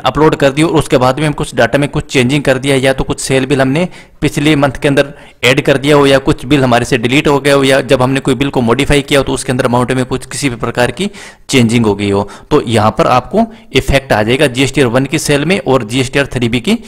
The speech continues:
sale में। तो हमें एक बार इसको भी verify जरूर कर लेना चाहिए भी हमारी जो जीएसटीआर वन में जो sale गई है वही हमारी sale जीएसटीआर थ्री बी में आ रही है या नहीं आ रही है। तो अभी तक हमारा डेटा बिल्कुल मैच कर रहा है। तो अब इसे हम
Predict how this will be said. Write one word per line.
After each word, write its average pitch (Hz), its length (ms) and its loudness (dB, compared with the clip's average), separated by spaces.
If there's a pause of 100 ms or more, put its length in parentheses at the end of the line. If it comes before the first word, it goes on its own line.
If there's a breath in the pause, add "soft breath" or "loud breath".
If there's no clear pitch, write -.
(200 loud breath)
sale 98 280 -2
में। 107 120 0
तो 117 100 -6
हमें 135 180 0
एक 131 180 0
बार 156 260 2
इसको 147 220 -2
भी 147 160 2
verify 127 380 0
जरूर 120 360 -4
कर 131 100 2
लेना 131 260 0
चाहिए 151 240 -2
भी 170 120 -2
हमारी 120 260 2
जो 139 160 2
जीएसटीआर 123 480 0
वन 139 160 0
में 175 140 2
जो 160 120 0
sale 127 240 0
गई 123 140 -2
है 170 160 -4 (300 loud breath)
वही 170 180 6
हमारी 131 260 2
sale 175 260 0 (240 loud breath)
जीएसटीआर 131 460 -2
थ्री 131 160 -2
बी 135 140 0
में 139 120 0
आ 107 200 0
रही 139 180 -2
है 175 100 -2
या 165 120 0
नहीं 107 160 0
आ 98 80 -2
रही 87 160 -8
है। - 320 -12 (340 loud breath)
तो - 60 -6
अभी 113 200 -2
तक 147 160 -2
हमारा 127 200 2
डेटा 123 240 0
बिल्कुल 123 300 0
मैच 123 240 -2
कर 110 160 -2
रहा 143 120 0
है। - 200 -12 (580 soft breath)
तो 120 60 0
अब 120 380 -4
इसे 156 200 0
हम 185 160 2